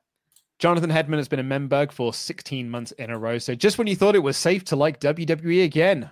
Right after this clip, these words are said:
Oh, well, this is the most carny wrestling thing Vince could do, I suppose.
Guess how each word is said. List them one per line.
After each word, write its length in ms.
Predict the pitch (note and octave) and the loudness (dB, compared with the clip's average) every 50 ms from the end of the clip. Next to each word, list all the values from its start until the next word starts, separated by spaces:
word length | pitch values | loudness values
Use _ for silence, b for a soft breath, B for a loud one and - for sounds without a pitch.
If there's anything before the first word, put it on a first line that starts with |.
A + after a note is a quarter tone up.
| _ _ | _ _
Oh, 140 | D#3 G3+ A3 | 0 2 4
well, 340 | G3 F#3+ G3+ G3+ D#3+ - - | 4 4 2 2 0 -4 -6
this 220 | - D3+ E3+ D#3+ - | -4 -2 -2 0 0
is 140 | G#3 G3 F#3 | 0 0 0
the 100 | F#3+ E3+ | 0 0
most 240 | F3 F3 D3+ - | 0 0 -2 -2
carny 360 | - - F3 F#3+ G3 G3 F#3+ F3 | -6 -6 -4 -4 -4 -4 -2 0
wrestling 360 | F3+ F#3 F3+ - F#3+ F#3 D#3+ | 0 0 0 0 -4 -4 -4
thing 200 | G3 G3+ F#3+ C3+ | -2 -4 -4 -2
Vince 220 | C3+ E3+ F#3+ F#3 | -2 -4 -4 -4
could 200 | - - F3+ D#3+ | -2 -2 -2 0
do, 180 | D3+ G3 F#3+ D#3 | 2 2 4 4
I 60 | C3 | 4
suppose. 540 | - - B2+ - B2 B2+ D3 E3 F3 - | 2 0 -4 -2 0 0 2 2 0 0